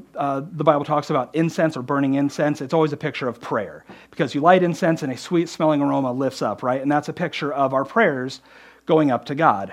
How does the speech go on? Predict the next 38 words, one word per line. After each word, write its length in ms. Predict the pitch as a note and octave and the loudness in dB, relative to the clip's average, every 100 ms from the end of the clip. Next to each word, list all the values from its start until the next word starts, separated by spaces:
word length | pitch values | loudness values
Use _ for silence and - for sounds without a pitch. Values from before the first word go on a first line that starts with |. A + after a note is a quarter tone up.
| - | -10
And 140 | C#3 | -8
so 140 | - C3 | -4 -2
morning 380 | D3 F3+ F#3 | 2 2 2
and 100 | E3 | 4
evening, 320 | B3+ F3 C3 C3 | 4 4 0 -4
the 60 | |
priest 300 | A#2+ D#3+ D3+ | -4 -4 -4
would 100 | B2+ | -6
have 420 | - D3+ D#3 - - | -6 -2 -4 -6 -8
to, 420 | D#3+ C3+ C3 - - - - - | -4 -2 -4 -8 -16 -20 -12 -2
uh, 120 | C3 | -2
light 320 | B2+ D3 D#3 | 2 0 0
this 220 | E3 D3 - | -2 -4 -6
incense 680 | G3 G#3 G3 A#2+ G#2+ A#2 - | -2 0 0 -2 -2 -4 -8
as 180 | D3+ C#3 | -8 -8
a 60 | |
prayer 500 | C3 C#3 A#2 A2+ A#2 - - | -6 -4 -2 -2 -4 -10 -12
to 120 | C3 | -2
God. 340 | D3 F#2 - - _ - - - | 0 0 -4 -20 _ -20 -20 -2
Now, 160 | D3 A#2 | 0 4
this 260 | G#3+ A#3 | 4 4
was 240 | G#3+ F3 C#3+ | 2 2 2
their 160 | C#3 | 0
life 440 | B2+ B2 G#2+ - - | 2 2 0 -8 -8
day 240 | D#3 F3 F3 | 0 2 4
in, 200 | D#3+ C#3+ | 2 0
day 260 | C#3+ D3 | 0 2
out, 300 | B2+ A#2+ C3+ - - _ | 2 0 -4 -14 -20 _
three 180 | F3 G3+ | 0 2
hundred 240 | F#3+ F3+ | 2 0
and 100 | D#3 | -2
sixty-four 640 | - D#3 - D3 - C#3+ C3+ | -4 -8 -8 -10 -4 -2 -2
days 440 | C3 A#2 A2+ G#2+ - | 0 -2 -2 -8 -8
out 160 | A2+ A2 | -6 -4
of 100 | A2+ | -6
the 80 | A2 | -8
year. 300 | G#2+ D#2+ - _ _ _ _ _ - - - _ - | -8 -10 -18 _ _ _ _ _ -20 -20 -20 _ -4
Now, 280 | C#3 - | -4 -4